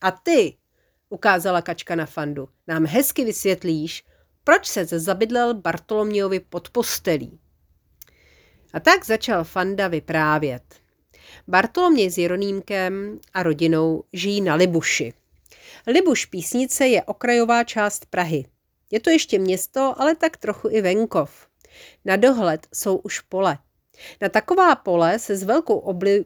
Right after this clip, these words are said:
oblibou slétávají kosáci ze široka daleka a vyzobávají semínka a úrodu. Proto lidé vyrábí takzvané strašáky.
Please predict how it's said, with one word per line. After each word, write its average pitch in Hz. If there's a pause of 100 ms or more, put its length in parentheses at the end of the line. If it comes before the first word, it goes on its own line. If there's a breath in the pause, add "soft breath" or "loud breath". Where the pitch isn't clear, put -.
oblibou 226
slétávají 254
kosáci 156
ze 226
široka 285
daleka 202
a 214
vyzobávají 254
semínka 185
a 170
úrodu. 190 (880 soft breath)
Proto 311
lidé 233
vyrábí 180
takzvané 156
strašáky. 185